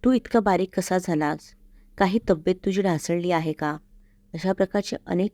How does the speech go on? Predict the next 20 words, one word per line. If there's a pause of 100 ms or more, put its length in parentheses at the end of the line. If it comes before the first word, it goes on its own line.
प्रश्न
त्याचे
चाहते
त्याला (420)
कमेंटद्वारे
आता
विचारत
आहेत. (760)
सुशांत
खरंच
आजारी
होता
का?
का
त्याने
कोणत्या
भूमिकेसाठी
वजन
कमी
केलंय?